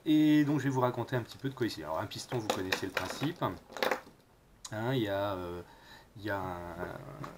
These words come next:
un, un, un, un bouton au bout qu'on tourne et l'encre. On, on met ça dans le, on, on met au fond,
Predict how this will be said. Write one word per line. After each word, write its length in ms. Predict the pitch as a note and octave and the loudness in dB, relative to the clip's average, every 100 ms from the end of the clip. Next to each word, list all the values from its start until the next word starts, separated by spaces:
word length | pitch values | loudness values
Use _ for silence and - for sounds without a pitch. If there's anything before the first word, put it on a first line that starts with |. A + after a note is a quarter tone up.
| - - - - - - - - - - - - - | -18 -20 -20 -20 -20 -20 -20 -20 -20 -20 -20 -14 -10
un, 360 | - C3 A#2+ | -4 0 0
un, 500 | - G#2 F#2 - F#2 | 0 -4 -4 -6 -8
un, 40 | F2 - _ - - A#2 | -8 -14 _ -20 -14 -10
un 60 | |
bouton 320 | F#2+ A2+ C3+ | -8 -4 0
au 40 | G#2+ | 0
bout 500 | G2 G2+ C3 E3+ G#3 - - - _ _ - | 2 2 4 4 2 -12 -20 -20 _ _ -8
qu'on 100 | G2+ | -8
tourne 460 | - G#2 A#2+ D#3+ G#3 - - - - _ _ _ _ _ _ _ _ _ _ A#2+ | 0 4 6 4 0 -8 -20 -20 -20 _ _ _ _ _ _ _ _ _ _ -4
et 200 | B2 - - _ - | -4 -4 -12 _ 0
l'encre. 520 | A#2 A#2 - - - - _ _ _ _ _ _ _ G#2 | 4 4 0 -8 -14 -20 _ _ _ _ _ _ _ -12
On, 180 | F#2+ | -8
on 40 | F#2+ | -4
met 100 | G2+ | 0
ça 140 | A2+ | 0
dans 80 | F2+ | 0
le, 80 | F2 | -2
on, 280 | F#2 F2 F2 | -6 -8 -10
on 20 | E2+ | -10
met 100 | E2 F2 | -10 -12
au 60 | |
fond, 480 | - - A2 E3+ | -10 -6 -4 -4